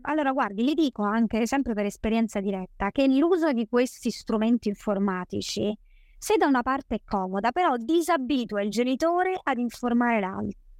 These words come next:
Ecco perché dico, è importante che gli avvocati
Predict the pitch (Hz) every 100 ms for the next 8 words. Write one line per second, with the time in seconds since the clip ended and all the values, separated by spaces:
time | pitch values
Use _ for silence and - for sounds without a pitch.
0 | - - - 269 - 220 214 214 190 220
1 | - 202 202 226 226 240 220 254 254 -
2 | 190 202 202 202 196 202 226 226 214 208